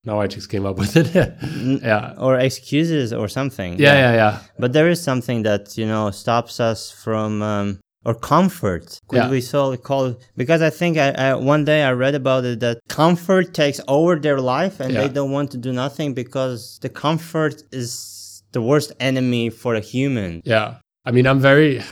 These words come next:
Speaker 1: I'm very divided by that debate. Like, in the beginning, when I started to hear about it, I was all about just getting out of the comfort zone, just do it, because that's, like, all creators and businessmen, like,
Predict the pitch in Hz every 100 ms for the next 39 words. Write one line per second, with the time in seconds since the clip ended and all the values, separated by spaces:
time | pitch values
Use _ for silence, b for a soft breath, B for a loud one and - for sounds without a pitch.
0 | - 120 120 139 123 110 113 123 - -
1 | 117 107 107 107 107 107 113 117 110 120
2 | 120 127 135 147 120 113 - 120 120 117
3 | 113 135 117 104 107 - - 127 117 117
4 | 120 104 101 104 - 151 135 113 113 110
5 | 113 110 107 - 101 98 127 110 - 156
6 | 151 139 104 107 107 123 123 - 117 101
7 | 92 _ _ _ - 147 - 143 131 131
8 | 127 117 107 131 131 110 123 107 104 95